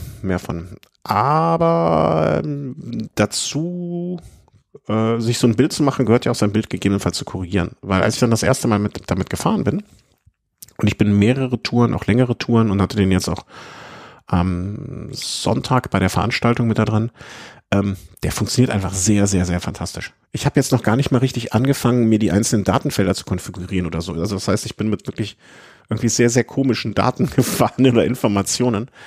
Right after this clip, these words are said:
Ähm, das Routing, das Routing, das Rerouting, also wenn er eine neue Strecke aussuchen muss, will, kann, äh, funktioniert sehr, sehr gut. Und, ähm, das ist,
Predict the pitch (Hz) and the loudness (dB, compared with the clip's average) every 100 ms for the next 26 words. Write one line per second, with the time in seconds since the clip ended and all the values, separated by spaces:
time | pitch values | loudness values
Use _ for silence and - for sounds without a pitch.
0 | - - - - - 104 104 101 98 - | -20 -20 -20 -20 -2 2 2 0 -6 -8
1 | - - 107 131 - 117 113 101 98 - | -6 -2 0 0 0 0 -2 -2 -4 0
2 | 143 - 139 131 107 95 104 139 127 127 | 0 2 2 2 0 0 0 2 4 2
3 | 120 117 113 113 85 95 98 98 95 104 | 2 0 0 -2 -4 -4 0 0 2 2
4 | 107 - - - 90 98 107 - 101 98 | 2 2 -2 0 -2 0 -2 -2 -2 0
5 | 101 - - - - - - 104 107 - | -2 -8 -20 -20 -20 -20 -4 2 2 4
6 | 104 101 104 101 101 - - - - _ | 2 2 0 0 -4 -10 -20 -20 -20 _
7 | 95 95 95 - 98 101 92 92 90 92 | 2 4 2 -2 -2 2 2 4 2 2
8 | 82 101 101 104 - _ 101 87 90 87 | -2 -8 -8 -8 -10 _ -4 -2 -2 -2
9 | 82 82 - - 92 90 90 87 85 87 | -6 -8 -8 -4 -2 -2 -6 -6 -8 -10
10 | 90 - - _ - - - - | -12 -16 -20 _ -8 -4 -2 -2